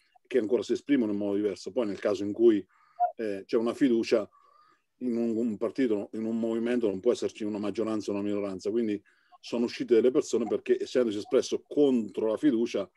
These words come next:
evidentemente si sono poste in minoranza, in opposizione. Quindi è un discorso diverso, ma in questo caso specifico non c'è stato detto e data nessuna linea, nel senso che è, è una linea abbastanza logica e razionale. Poi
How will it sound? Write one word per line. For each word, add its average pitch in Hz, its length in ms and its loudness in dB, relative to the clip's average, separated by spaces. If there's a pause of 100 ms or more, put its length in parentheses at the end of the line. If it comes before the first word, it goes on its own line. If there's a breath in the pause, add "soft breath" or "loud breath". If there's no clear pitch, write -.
(360)
evidentemente 113 680 4
si 95 80 -4
sono 104 220 0
poste 110 420 0
in 110 140 -6
minoranza, 104 600 -6
in 107 120 -4
opposizione. 104 640 -4 (960)
Quindi 123 400 2 (580 soft breath)
è 131 60 -4
un 123 100 2
discorso 120 380 -4
diverso, 110 340 2
ma 117 140 -4
in 127 60 0
questo - 320 6
caso 139 240 -2
specifico 160 720 2 (520 soft breath)
non 127 120 -2
c'è 131 120 0
stato 135 300 4
detto 131 480 4
e 117 140 2
data 135 260 2
nessuna 113 320 -2
linea, 120 300 2
nel 107 120 -6
senso 123 300 0
che 127 320 4
è, - 80 -8
è 123 80 -2
una 123 320 -2
linea 139 240 0
abbastanza 117 540 -4
logica 120 340 4
e 107 60 0
razionale. 104 400 -4
Poi 151 280 4